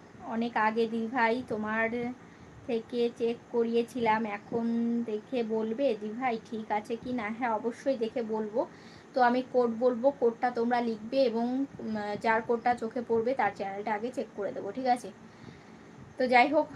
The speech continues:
অনেক দিন পরে আসলাম, অনেক দিন পরে এসে তো রাত অনেকটাই হয়ে গেছে, দেখি কয়টা চ্যানেল চেক করতে পারি। আজকে কিছু চ্যানেল চেক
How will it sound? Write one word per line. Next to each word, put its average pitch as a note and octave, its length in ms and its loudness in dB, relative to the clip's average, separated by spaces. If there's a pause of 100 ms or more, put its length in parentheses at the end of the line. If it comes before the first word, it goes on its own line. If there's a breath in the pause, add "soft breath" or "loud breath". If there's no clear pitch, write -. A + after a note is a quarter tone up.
(160)
অনেক A#3+ 260 -2
দিন C#4 180 2
পরে B3+ 300 4
আসলাম, C4+ 480 6
অনেক A#3 220 0
দিন B3+ 160 -2
পরে A#3+ 280 2
এসে C4 500 4 (1000 loud breath)
তো A#3+ 80 2 (360)
রাত A#3 280 6 (340)
অনেকটাই A#3+ 460 4
হয়ে B3 200 4
গেছে, B3 340 4 (120)
দেখি C4+ 360 0 (280)
কয়টা A#3+ 280 2
চ্যানেল A#3+ 320 0
চেক A#3+ 180 -4 (100)
করতে A#3+ 280 -4
পারি। A3+ 240 0 (280)
আজকে A3+ 320 -4
কিছু A#3+ 260 -6
চ্যানেল A#3+ 340 -2
চেক A#3 180 -2